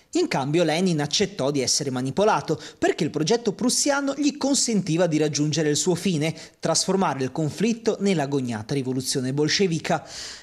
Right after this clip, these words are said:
Lenin, agevolando il progetto prussiano, può essere accusato di alto tradimento e quindi le condizioni sono precise. Nessun contatto con i prussiani. Il mediatore è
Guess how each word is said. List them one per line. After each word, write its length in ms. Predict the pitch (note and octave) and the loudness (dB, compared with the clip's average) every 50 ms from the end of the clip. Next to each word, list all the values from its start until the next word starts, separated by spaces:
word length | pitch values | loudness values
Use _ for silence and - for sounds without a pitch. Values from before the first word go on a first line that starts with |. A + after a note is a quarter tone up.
| - - | -2 0
Lenin, 380 | C#4+ D4 C#4 C#4+ D4 D4 C4+ - - | 2 2 2 2 0 0 0 -2 -2
agevolando 580 | - D3+ C#3 D3+ D3+ C#3+ D3 D#3 F#3 G#3 F#3 | -4 -2 0 0 0 2 2 2 2 2 2
il 60 | D#3 C#3+ | 0 0
progetto 460 | - D3 C#3+ D3 E3 E3 - G3 - | 0 -2 0 0 -2 0 0 -2 0
prussiano, 580 | - A#3+ A#3+ - - C#4 B3+ B3 B3 B3+ A#3+ - - - - _ | 2 0 2 2 2 2 2 0 0 -2 -4 -6 -10 -16 -8 _
può 140 | D4+ B3 F#3+ | 2 2 2
essere 280 | F#3+ - - G#3+ F3+ | 2 2 2 2 2
accusato 460 | - - F#3+ D#3+ D3 C#3 C3+ - D3 | 2 0 -2 0 0 -2 -2 -2 0
di 100 | D3 C#3 | 0 2
alto 240 | C#3 C#3+ C#3+ - C#3 | 0 0 0 -2 -4
tradimento 640 | - C#3+ C#3 D#3+ G3 A#3 G#3+ E3+ D3+ C#3+ - E3 D3+ - - - - | -2 -2 -2 0 2 2 2 2 0 -2 -2 -2 -4 -4 -6 -12 -4
e 160 | - F4+ - - | -4 -4 -2 0
quindi 320 | - G#3 E3+ C#3+ C3 D3 | 0 0 0 2 0 0
le 100 | E3+ F#3+ | 0 0
condizioni 540 | - F3 F3+ G3 G3 F#3+ - - F#3+ F#3+ E3+ | 0 0 2 2 0 0 0 0 0 2 0
sono 260 | - - C#3+ D3+ D3 | 0 -2 -2 -2 -2
precise. 580 | - E3+ E3 - - E3+ D#3+ C#3 C3 E3 D3+ - - - - - _ | 0 0 0 0 0 0 0 0 0 -2 -2 -4 -8 -16 -18 -10 _
Nessun 340 | D3 D#3+ - - G3+ G#3+ G#3 | -2 -2 0 2 2 2 2
contatto 540 | G#3 F#3 F3 D#3+ - C#3+ D3 - - F3 - | 2 2 0 0 0 0 -2 0 -2 -2 0
con 120 | D#3 D3 | 0 -2
i 60 | C#3+ | -2
prussiani. 640 | C#3+ - D3+ C#3+ - - A#3+ A3+ F#3 D#3 D3 D3+ D3 - - - - _ | -2 -2 -2 0 0 2 2 2 2 2 0 -4 -6 -8 -14 -20 -10 _
Il 180 | - C4+ C#4+ C4+ | 2 2 4 4
mediatore 760 | G#3+ F#3+ E3 D#3+ E3+ F3 - A#3 A#3+ B3 A#3+ B3 A#3+ - - | 4 2 2 0 -2 2 4 4 4 4 2 0 -4 -4 -2
è 180 | F3+ E3 D#3 | 0 0 0